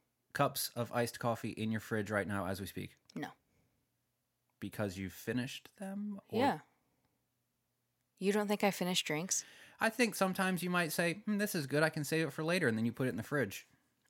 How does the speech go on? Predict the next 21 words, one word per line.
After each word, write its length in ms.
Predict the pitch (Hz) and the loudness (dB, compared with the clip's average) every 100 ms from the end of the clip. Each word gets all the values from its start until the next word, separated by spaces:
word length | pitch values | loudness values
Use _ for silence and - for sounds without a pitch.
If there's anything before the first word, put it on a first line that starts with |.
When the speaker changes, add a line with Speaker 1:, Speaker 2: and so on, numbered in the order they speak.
| - | -10
Speaker 2:
Um, 840 | 196 190 185 180 180 180 175 180 - - | -6 -4 -4 -4 -4 -4 -6 -8 -12 -10
I 60 | 214 | -6
don't 120 | 190 | -4
usually 280 | 160 165 156 | -4 -4 -6
do 120 | 135 | -12
that. 180 | 165 - - | -12 -14 -10
Speaker 1:
Okay. 200 | 135 135 113 | -6 -4 -2
Speaker 2:
If 160 | 220 | 8
I 100 | 220 | 8
do, 180 | 185 208 | 10 8
I 80 | 190 | 6
take 200 | - - | 4 -6
the 120 | - | 0
ice 240 | 139 151 156 | 4 4 2
out 160 | 156 | -2
so 120 | - | -6
it 80 | - | -6
doesn't 220 | 156 156 | -8 -10
get 140 | 151 143 | -10 -8
watered 300 | 156 156 151 | -8 -10 -8
down. 280 | 151 156 | -8 -8